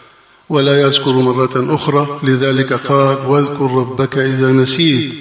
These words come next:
فإن المرء بين النسيان والغفلة. الغفلة هذه باختيار المرء، هو يختار الغفلة عن الله تعالى،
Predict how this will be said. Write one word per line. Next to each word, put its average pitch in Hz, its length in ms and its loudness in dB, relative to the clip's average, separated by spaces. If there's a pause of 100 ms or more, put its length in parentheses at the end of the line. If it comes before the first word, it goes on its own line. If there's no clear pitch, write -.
(380)
فإن 160 280 0
المرء 175 340 2
بين 160 240 0
النسيان 151 460 2
والغفلة. 139 560 0 (680)
الغفلة 196 600 2
هذه 190 240 2
باختيار 180 440 0
المرء، 185 600 2 (460)
هو 220 160 2
يختار 196 420 4
الغفلة 160 360 0
عن 131 160 2
الله 151 320 0
تعالى، 143 560 -2